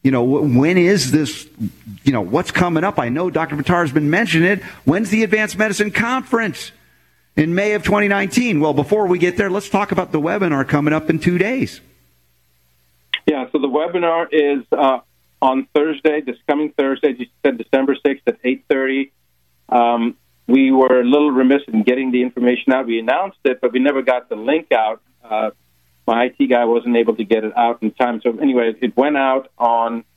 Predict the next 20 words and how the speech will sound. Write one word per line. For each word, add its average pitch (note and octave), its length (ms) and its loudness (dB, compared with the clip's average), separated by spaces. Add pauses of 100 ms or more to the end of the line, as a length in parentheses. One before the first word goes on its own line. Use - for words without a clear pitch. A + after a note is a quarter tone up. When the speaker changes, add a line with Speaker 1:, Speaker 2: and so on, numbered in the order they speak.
Speaker 2:
actually B2+ 440 -2
exactly A#2 720 -4 (540)
a A#2+ 40 2
week C#3 220 4
ago, A2 240 0
last A2 380 -2
Tuesday, A#2 480 -2 (500)
and B2 720 2
we B2 140 4
have A#2 380 2 (200)
over C#3 260 0
eighteen B2+ 400 0
hundred A#2+ 340 -2
people A#2+ 280 0
registered A2 480 -4
for A2+ 100 0
the G#2+ 140 2
event A2 320 0
right G#2+ 240 0
now. G#2 320 -2